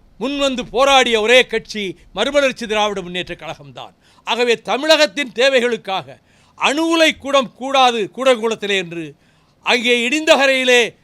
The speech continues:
அங்கே உள்ள ஆடவரும் பெண்டிரும் ஒன்றரை வருடம் போராட்டம் நடத்திய போது மூன்று முறை அங்கே சென்று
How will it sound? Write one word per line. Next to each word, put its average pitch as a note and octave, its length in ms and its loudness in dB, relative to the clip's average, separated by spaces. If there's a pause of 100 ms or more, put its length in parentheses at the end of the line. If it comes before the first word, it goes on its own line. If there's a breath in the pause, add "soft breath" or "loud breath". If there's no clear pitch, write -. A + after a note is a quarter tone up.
(340)
அங்கே B3 320 4
உள்ள B3+ 460 2 (320)
ஆடவரும் C4+ 640 2
பெண்டிரும் A#3 600 -4 (200)
ஒன்றரை C#4+ 420 2
வருடம் C#4+ 380 2
போராட்டம் A#3+ 420 0
நடத்திய A3+ 320 -4
போது F#3+ 380 -6 (200 soft breath)
மூன்று C#4+ 380 -4
முறை D4 240 6
அங்கே B3 260 2
சென்று A3 520 -4